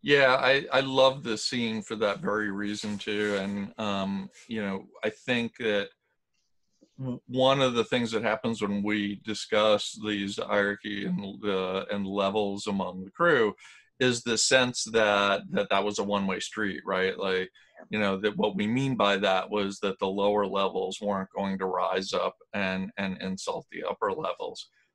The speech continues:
Um, you know, and, and going back to the Marines, right? Like, that was one of the classic things the Marines were stationed in between to,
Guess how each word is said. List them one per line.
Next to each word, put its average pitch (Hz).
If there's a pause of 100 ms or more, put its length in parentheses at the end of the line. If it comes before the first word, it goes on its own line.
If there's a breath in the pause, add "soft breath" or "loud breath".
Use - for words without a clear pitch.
(260)
Um, 95 (540)
you 117
know, 101
and, 104
and 107 (160)
going 101
back 95
to 107
the 101
Marines, 101
right? 95
Like, 92
that 95
was 98
one 98
of 95
the -
classic 95
things 101
the 95
Marines 95
were 95
stationed 95
in 95
between 104
to, 92